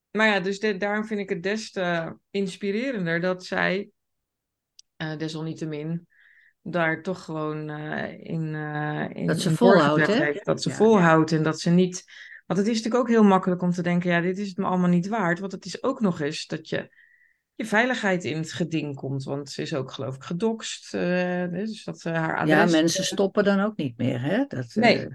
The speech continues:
Speaker 2: nee, nee, klopt. Ja.
Speaker 1: En, eh, en wat ik dan ook heel in-, inspirerend aan vind, is, ehm, dat, eh, ja, dat,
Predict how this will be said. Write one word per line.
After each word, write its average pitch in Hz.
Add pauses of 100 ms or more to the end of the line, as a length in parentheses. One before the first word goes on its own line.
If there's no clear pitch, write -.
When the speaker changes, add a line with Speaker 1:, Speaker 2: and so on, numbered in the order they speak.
Speaker 2:
nee, 147
nee, 151
klopt. - (260)
Ja. 160
Speaker 1:
En, 247
eh, 262
en 226
wat 233
ik 214
dan 214
ook 208
heel 214
in-, 196
inspirerend 196
aan 175
vind, 175
is, 165
ehm, 151 (920)
dat, 175
eh, 156 (1200)
ja, 202
dat, 175